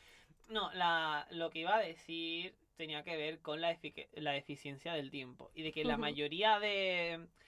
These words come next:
Speaker 1: de cosas que hacemos diariamente se basan en la toma de decisiones.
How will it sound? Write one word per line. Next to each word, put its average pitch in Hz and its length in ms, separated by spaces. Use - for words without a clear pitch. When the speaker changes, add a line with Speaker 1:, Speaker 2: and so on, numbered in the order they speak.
Speaker 1:
de 175 200
cosas 175 380
que - 100
hacemos 160 260
diariamente 170 760
se 185 120
basan 165 240
en 190 60
la 151 120
toma 147 260
de 160 80
decisiones. 127 680